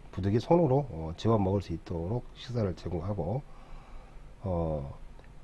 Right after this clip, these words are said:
어, 위험한 물건을 빼앗기지 않으려 할 경우는,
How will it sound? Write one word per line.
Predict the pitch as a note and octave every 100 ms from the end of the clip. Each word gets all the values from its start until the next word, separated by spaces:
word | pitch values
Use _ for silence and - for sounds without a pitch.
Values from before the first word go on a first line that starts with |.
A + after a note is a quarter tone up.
| - -
어, | E2+ D#2+ D#2+
위험한 | C3 E3 D#3+
물건을 | B2 B2 B2 A2+ G#2 G2+ F#2+ A#2+ F3 D#3+ D#3+ - -
빼앗기지 | E3+ E3 C#3 A#2+
않으려 | G2 G2+
할 | F#2+ F#2
경우는, | E2+ E2+ C3